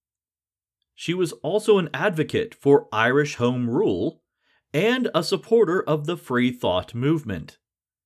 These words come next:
The Free Thought movement was basically the belief that one's faith shouldn't be forced upon them by authority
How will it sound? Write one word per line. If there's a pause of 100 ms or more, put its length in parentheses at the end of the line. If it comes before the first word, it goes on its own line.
(1040)
The
Free
Thought
movement
was
basically
the
belief
that
one's
faith (400)
shouldn't
be
forced
upon
them
by
authority